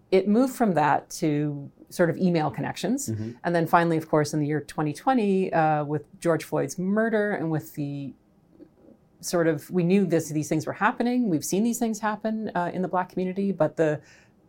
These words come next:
Speaker 1: the visceral response from others,
Speaker 2: Mm-hmm.
Speaker 1: seeing other people actually taking up these issues in ways that we'd never seen before and believing us, like,
Speaker 2: Mm-hmm.
Speaker 1: that's a big piece, believing us.
Speaker 2: Sure.
Speaker 1: Um,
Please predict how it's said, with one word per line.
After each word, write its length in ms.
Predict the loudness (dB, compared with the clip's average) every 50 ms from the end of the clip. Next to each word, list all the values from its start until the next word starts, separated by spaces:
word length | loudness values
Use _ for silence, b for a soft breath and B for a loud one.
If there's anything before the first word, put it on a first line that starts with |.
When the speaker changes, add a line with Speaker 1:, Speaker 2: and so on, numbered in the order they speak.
| _ _ -2
Speaker 1:
the 100 | -2 -2
visceral 420 | 2 2 0 0 2 0 0 0
response 480 | 0 0 -2 -2 0 0 0 0 -2 -4
from 180 | -6 -6 -4 -2
others, 460 | -2 0 0 0 -2 -4 -4 -6 -4 -2 0
Speaker 2:
Mm-hmm. 240 | 0 0 0 -2 -6 -14 -10
Speaker 1:
seeing 520 | -8 -4 -2 -2 -2 -2 -2 -4 -4 -6 _ 0
other 240 | 2 4 4 4 2
people 400 | 2 -2 -4 -4 -4 -4 -4 -2 -2
actually 260 | -4 -4 -4 -6 -6
taking 340 | -4 -4 -4 -4 -4 -4 -6
up 100 | -6 -6
these 160 | -8 -6 -6
issues 300 | -6 -4 -4 -8 -6 -6
in 100 | -6 -8
ways 180 | -6 -8 -8 -8
that 80 | -8 -8
we'd 120 | -8 -6
never 220 | -8 -6 -6 -8
seen 240 | -8 -6 -6 -6 -6
before 440 | -6 -8 -10 -6 -2 0 0 0 0 -2
and 120 | -2 -2
believing 460 | -2 -2 -4 -2 -4 -4 -4 -4 -4
us, 320 | -4 -6 -8 -10 -12 -8 -6
like, 80 | -4 -2
Speaker 2:
Mm-hmm. 120 | -2 2 2
Speaker 1:
that's 180 | 2 2 2 -2
a 40 |
big 240 | -2 -2 -4 -6 -6
piece, 240 | _ -8 -8 -6 -6
believing 480 | -4 -4 -4 -4 -2 -4 -4 -4 -6 -6
us. 160 | -8 -8 -6
Speaker 2:
Sure. 220 | -4 -4 -4 -4 -6 b b b b b b b b b 0
Speaker 1:
Um, 520 | 2 4 4 4 2 0 -2 -4 -6